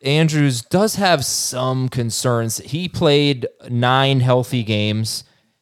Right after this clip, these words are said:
and in six of them, he had four to six targets. This is still a team that, that really didn't throw much at all. And then, and they added Zay Flowers and Beckham, and I do think he saw a little bit of a target crunch. We'll see if they bring back Beckham, but Flowers is gonna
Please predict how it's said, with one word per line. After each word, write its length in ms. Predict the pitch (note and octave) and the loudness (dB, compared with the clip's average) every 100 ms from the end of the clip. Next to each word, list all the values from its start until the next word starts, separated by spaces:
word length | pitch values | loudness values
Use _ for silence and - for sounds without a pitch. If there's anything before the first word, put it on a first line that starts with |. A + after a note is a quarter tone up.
| _ | _
and 200 | A#2 A#2 | -2 2
in 120 | A#2 | 2
six 320 | - D3+ - | 0 -2 0
of 140 | C3 G#2+ | -2 0
them, 180 | A2 A2 | -2 0
he 100 | A2+ | 0
had 120 | G#2 | -2
four 300 | - B2 A#2+ | -2 2 2
to 80 | G#2+ | 0
six 360 | - A2 - | -2 -4 -4
targets. 640 | - G2+ F2 C#2+ - - - - _ _ - | -2 -2 -2 -10 -10 -10 -10 -14 _ _ -6
This 160 | C#3 | -2
is 80 | C3 | -2
still 240 | - E3 | 0 2
a 60 | C#3 | 2
team 240 | - D#3 | 0 0
that, 140 | A#2+ G#2+ A2+ G#2+ _ | 2 0 -4 -16 _
that 140 | - A#2+ | -4 -4
really 400 | A2 E3 G3+ C3+ | -2 -2 0 0
didn't 240 | C#3+ B2+ | -2 -4
throw 240 | A#2 B2+ B2 | -2 -2 0
much 260 | A#2+ A2 | -2 -4
at 80 | G#2 | -2
all. 500 | G#2 A2 C3 C#3+ _ _ _ - | 0 2 0 -4 _ _ _ -4
And 200 | D3 D3+ | 0 0
then, 180 | D#3 E3 | 0 0
and 260 | D#3 F#3 F3+ | 0 2 2
they 100 | E3+ | 2
added 300 | D3 D3 B2+ | 2 0 0
Zay 200 | B2 A#2+ | 0 -2
Flowers 540 | - G#3+ G3+ F3 D3 | 0 0 2 2 0
and 140 | C3+ B2+ | -2 -2
Beckham, 240 | G3 F#3 | -2 -2
and 120 | D#3+ | -2
I 100 | F#3 | -2
do 180 | A3+ C#4 | -2 -4
think 260 | C4 C#4+ - | -4 -6 -4
he 100 | A3 | -4
saw 280 | - A3 | 0 0
a 40 | G#3 | 0
little 200 | F#3+ F#3+ | 0 0
bit 140 | F3 | 0
of 100 | D#3+ | 0
a 40 | C#3 | 0
target 340 | D#3+ D3+ C3 | 0 -2 -2
crunch. 200 | D3 C#3 | -2 -2
We'll 60 | B2+ | -2
see 100 | D3 | -2
if 60 | |
they 100 | C3 | -2
bring 200 | A#2 B2 | 0 0
back 220 | A#2 A2 - | 0 -2 0
Beckham, 320 | A#2+ G#2+ F2+ | -2 0 -4
but 160 | A2 | -4
Flowers 420 | - F#3 G#3 A3+ F#3 | -4 0 4 4 2
is 80 | |
gonna 240 | D3+ D#3 | 0 -2